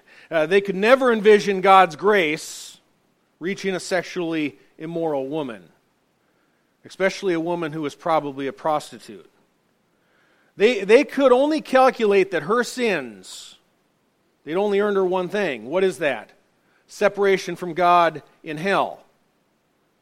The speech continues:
That's what the Pharisees could calculate. You know, they got that part right.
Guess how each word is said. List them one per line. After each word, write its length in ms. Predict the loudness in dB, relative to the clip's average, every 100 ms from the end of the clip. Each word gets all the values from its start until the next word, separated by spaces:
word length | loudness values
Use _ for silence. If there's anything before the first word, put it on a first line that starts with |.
| _ _ _ _
That's 200 | -2 0
what 100 | 0
the 60 | -2
Pharisees 540 | 0 2 2 0 -12
could 180 | -12 -12
calculate. 640 | -4 -4 -2 -8 -8 -10 -18 -20 -20 -2
You 100 | 0
know, 60 |
they 180 | 2 2
got 180 | 2 0
that 200 | -2 2
part 200 | 0 2
right. 340 | 0 0 -4